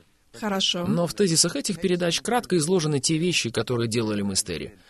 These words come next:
Speaker 2: чтобы выбраться из долгов.
Speaker 1: Слава Богу, замечательно, что ты делишься
Speaker 2: Я
Speaker 1: этим.
Speaker 2: думаю, что это поможет людям, если
Speaker 1: Да.
Speaker 2: они увидят, что делали мы с Терри.
Speaker 1: Как
Speaker 2: Как
Speaker 1: это
Speaker 2: это
Speaker 1: делать?
Speaker 2: делать?
Speaker 1: Это твой путь того,
Speaker 2: Ради
Speaker 1: как это
Speaker 2: экономии
Speaker 1: делать.
Speaker 2: времени я изложил это вкратце.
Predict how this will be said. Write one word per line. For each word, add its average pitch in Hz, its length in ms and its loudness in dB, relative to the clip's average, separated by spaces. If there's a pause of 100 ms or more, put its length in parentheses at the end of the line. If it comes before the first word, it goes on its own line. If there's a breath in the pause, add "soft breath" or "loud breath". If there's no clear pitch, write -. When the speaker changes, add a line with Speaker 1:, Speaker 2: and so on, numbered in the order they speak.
(220 loud breath)
Speaker 2:
чтобы 120 420 0
выбраться 147 420 0
из 107 100 -4
долгов. 87 340 -6
Speaker 1:
Слава 202 340 2
Богу, 185 380 2
замечательно, 254 680 2
что 220 160 2
ты 208 120 2
делишься 180 460 2
Speaker 2:
Я 170 60 -2
Speaker 1:
этим. 151 100 0
Speaker 2:
думаю, 151 140 2
что 151 140 2
это 127 140 2
поможет 127 420 0
людям, 107 280 -2
если 73 280 -2
Speaker 1:
Да. 180 120 2
Speaker 2:
они 101 140 0
увидят, 104 240 -2
что - 220 0
делали 104 380 0
мы 92 140 -4
с - 80 0
Терри. - 340 -8
Speaker 1:
Как 202 220 2
Speaker 2:
Как - 80 2
Speaker 1:
это 202 100 2
Speaker 2:
это 190 80 2
Speaker 1:
делать? 185 240 2
Speaker 2:
делать? 160 380 2 (260 soft breath)
Speaker 1:
Это 233 220 -2
твой 311 260 0
путь 320 220 -2
того, 269 200 2
Speaker 2:
Ради 220 100 2
Speaker 1:
как 196 60 2
это 190 100 4
Speaker 2:
экономии 202 300 6
Speaker 1:
делать. 180 100 4
Speaker 2:
времени 180 340 4
я 165 200 4
изложил 160 320 2
это 165 100 0
вкратце. - 600 0